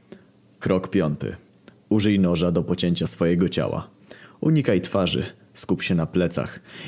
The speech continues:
Im więcej krwi, tym lepiej. Krok szósty. Wejdź do jej sypialni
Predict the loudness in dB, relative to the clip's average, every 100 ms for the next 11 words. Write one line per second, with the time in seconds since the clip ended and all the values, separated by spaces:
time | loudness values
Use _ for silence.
0 | -2 2 2 2 2 2 0 0 -6 0
1 | 0 2 2 2 0 -4 -6 -10 -20 -20
2 | -20 -20 -20 -20 -20 -20 -20 _ -4 -2
3 | 0 0 -2 -2 -6 -10 -12 -18 -8 -2
4 | 2 2 2 2 2 0 0 2 2 2
5 | 0